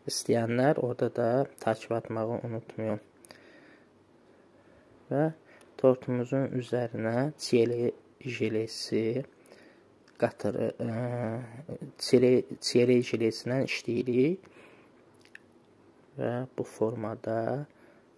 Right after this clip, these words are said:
axıdırıq. Çalışın siz eləyəndə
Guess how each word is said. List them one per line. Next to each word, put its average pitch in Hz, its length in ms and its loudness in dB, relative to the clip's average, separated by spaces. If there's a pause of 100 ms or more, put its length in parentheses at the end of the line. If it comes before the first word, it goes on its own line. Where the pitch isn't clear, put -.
(140)
axıdırıq. - 600 -8 (2750)
Çalışın 156 540 6
siz 151 440 2
eləyəndə 127 640 4